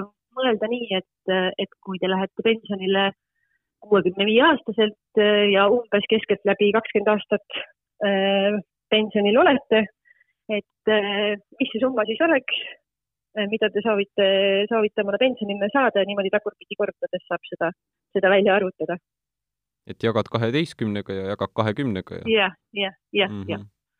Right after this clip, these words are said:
Speaker 2: Ma vaatasin, et seal on eri valikuid nüüd tulevikuks, et mida selle rahaga teha,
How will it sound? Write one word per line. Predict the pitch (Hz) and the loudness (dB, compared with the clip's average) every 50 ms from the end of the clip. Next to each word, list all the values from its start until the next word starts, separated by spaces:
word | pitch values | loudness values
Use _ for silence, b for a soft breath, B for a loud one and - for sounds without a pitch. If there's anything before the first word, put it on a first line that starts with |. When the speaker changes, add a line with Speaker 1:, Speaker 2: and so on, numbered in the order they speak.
| _ _ _ _ _ _ B B B B B B B B | _ _ _ _ _ _ B B B B B B B B
Speaker 2:
Ma | 156 214 | 0 0
vaatasin, | - - - 170 127 | 0 0 -2 -6 -6
et | - | -4
seal | - 147 143 | -4 -4 -2
on | 139 143 | -2 -2
eri | 165 220 - - | -2 -2 -2 -2
valikuid | 117 113 123 117 104 - - 92 87 95 | -2 -2 -2 -2 -2 -6 -8 -12 -12 -12
nüüd | 92 - - | -14 -14 -10
tulevikuks, | 113 107 98 95 95 90 - - | -10 -8 -8 -8 -8 -10 -14 -12
et | 95 | -8
mida | 110 143 151 - 123 | -6 -4 -2 -2 -2
selle | 107 - 101 95 101 | -2 -2 -4 -4 -4
rahaga | 123 131 131 120 - 107 | -4 -4 -4 -4 -8 -8
teha, | - 98 87 85 82 | -6 -6 -6 -6 -8